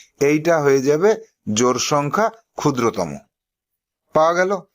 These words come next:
এই পদ্ধতিতেই এই অঙ্ক করবে, তাহলে তোমার কোনো অসুবিধা হবে না পরীক্ষার হলে।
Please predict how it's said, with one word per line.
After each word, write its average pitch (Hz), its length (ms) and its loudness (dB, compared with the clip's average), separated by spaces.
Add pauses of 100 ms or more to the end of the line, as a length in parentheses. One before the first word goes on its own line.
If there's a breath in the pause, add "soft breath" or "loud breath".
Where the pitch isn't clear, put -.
(320 soft breath)
এই 202 220 4
পদ্ধতিতেই 156 720 2
এই 151 180 2
অঙ্ক 131 280 0
করবে, 143 380 2
তাহলে 123 380 0
তোমার 123 300 0
কোনো 127 260 -2
অসুবিধা 139 440 0
হবে 156 140 -2
না 180 80 2
পরীক্ষার 135 500 -2
হলে। 147 200 -2